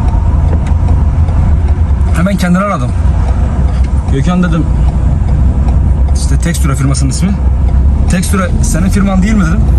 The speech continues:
"Evet," dedi. "Tamam, geliyorum, sana geliyorum," dedim. <laughs> "Gel kardeşim, buyur," dedi. "Karnın aç mı?" dedi. Dedim, "Yok, niyetliyim."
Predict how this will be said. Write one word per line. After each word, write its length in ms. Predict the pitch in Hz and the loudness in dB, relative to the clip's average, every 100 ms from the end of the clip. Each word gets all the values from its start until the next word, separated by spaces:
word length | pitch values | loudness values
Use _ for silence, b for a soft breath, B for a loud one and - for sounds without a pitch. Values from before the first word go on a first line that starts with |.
| - - - | 2 2 0
"Evet," 160 | 180 196 156 | 0 -2 0
dedi. 200 | 156 208 - - - - - - - - | 0 0 0 0 0 0 0 0 0 0
"Tamam, 220 | - 175 | 0 0
geliyorum, 260 | 151 143 170 | 0 -2 -2
sana 200 | 143 151 | -2 -2
geliyorum," 260 | 151 131 | -2 -2
dedim. 140 | 123 131 - - | -2 0 0 0
<laughs> 240 | - - | 0 0
"Gel 120 | 151 165 | -2 -2
kardeşim, 340 | 175 175 139 | -4 -2 -2
buyur," 100 | 135 | -2
dedi. 220 | - - - - - - - - - | -2 -2 0 0 0 0 2 2 2
"Karnın 220 | 139 170 196 | 0 0 0
aç 120 | 180 | 0
mı?" 60 | |
dedi. 540 | 156 160 196 - - - | 0 0 0 0 2 2
Dedim, 120 | 170 | 2
"Yok, 220 | 175 - | 0 0
niyetliyim." 400 | 139 147 170 180 | 0 0 0 0